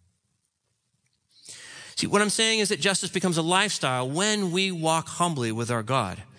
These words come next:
This tension between justice and mercy, it's not something we resolve intellectually. It's something that we integrate into a, a lifestyle, and it's something that only God can resolve in real time in a person's life. Ultimately, it's fulfilled in Jesus, isn't it?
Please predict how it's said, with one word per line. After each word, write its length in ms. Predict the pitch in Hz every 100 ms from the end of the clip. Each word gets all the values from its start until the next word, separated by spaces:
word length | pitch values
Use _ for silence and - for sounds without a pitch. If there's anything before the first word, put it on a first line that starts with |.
| - - -
This 200 | 156 -
tension 500 | - 190 - 233 240
between 500 | 185 - 165 143 131 - - - _ _ -
justice 1000 | 110 156 175 - 196 190 - - - - -
and 240 | 135 127
mercy, 460 | 151 175 - 208 185 - - - - -
it's 240 | - - 233
not 120 | 240
something 380 | - 208 208 185
we 100 | 175
resolve 460 | 165 139 190 190
intellectually. 600 | 170 147 160 202 - 175 151
It's 100 | -
something 300 | 180 185 165
that 80 |
we 100 | 160
integrate 600 | 160 180 185 170 160 165
into 300 | 185 190 170
a, 140 | 160 156
a 40 | 156
lifestyle, 540 | 165 202 - 160 139
and 100 | 143
it's 80 | 156
something 300 | - 226 220
that 120 | 190 -
only 280 | 226 269 294
God 320 | 240 262 -
can 160 | 185
resolve 420 | 139 123 127 120 -
in 240 | 170 190
real 220 | 247 262
time 420 | - 240 214 127 120 - 117
in 80 | 170
a 60 |
person's 420 | - 196 - 165
life. 1300 | 165 175 170 - - - - - - - - - -
Ultimately, 600 | - 233 302 151 123 151
it's 160 | 185 -
fulfilled 340 | 160 - 139
in 80 | 135
Jesus, 400 | 123 240 226 110
isn't 200 | 180 175
it? 120 | 95